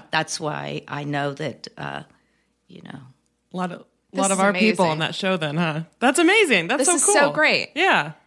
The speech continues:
Speaker 3: That's
Speaker 2: Love
Speaker 3: so
Speaker 2: that.
Speaker 3: cool. I always, you know, all those shows, I just think, like,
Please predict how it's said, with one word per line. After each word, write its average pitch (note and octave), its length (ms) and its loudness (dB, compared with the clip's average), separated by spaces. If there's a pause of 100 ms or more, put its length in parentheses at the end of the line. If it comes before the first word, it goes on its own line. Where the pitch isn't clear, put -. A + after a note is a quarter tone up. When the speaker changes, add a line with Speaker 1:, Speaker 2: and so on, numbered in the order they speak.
(180)
Speaker 3:
That's B3+ 160 -2
Speaker 2:
Love F4+ 80 0
Speaker 3:
so C4+ 80 2
Speaker 2:
that. D3 220 0
Speaker 3:
cool. - 80 -18 (140)
I C#4+ 120 4
always, F#4 380 -2
you A#3+ 120 2
know, G#3+ 420 0 (1120)
all A#3+ 180 4
those A#3+ 520 0
shows, F#3+ 520 2
I E3+ 80 2
just F3 180 -4
think, F3+ 320 0
like, D#3 500 0